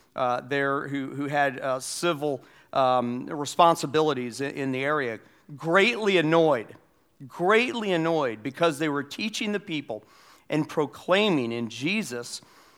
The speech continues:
the resurrection from the dead. And they arrested them, and they put them into custody until the next day,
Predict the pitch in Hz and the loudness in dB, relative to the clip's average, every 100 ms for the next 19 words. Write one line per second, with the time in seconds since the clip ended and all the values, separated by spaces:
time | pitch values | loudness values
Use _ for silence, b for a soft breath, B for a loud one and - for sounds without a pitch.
0 | b - 127 151 175 170 160 160 - 139 | b -10 0 4 4 4 4 4 2 -6
1 | 123 - 131 117 131 131 - - _ b | -6 -6 -6 -4 -2 -2 -4 -14 _ b
2 | b b b 160 165 170 160 143 156 214 | b b b 0 4 6 6 2 6 6
3 | 240 - 151 123 120 110 120 135 b b | 4 -2 -6 -2 -2 -2 -6 -10 b b
4 | b 165 156 156 - 233 233 233 202 - | b 2 2 0 4 2 4 2 2 0
5 | 214 226 240 240 - - 233 - - 139 | 2 2 0 -4 -6 0 0 0 -6 -2
6 | 139 135 180 160 170 165 - 208 190 143 | -2 0 -2 2 2 2 0 4 4 4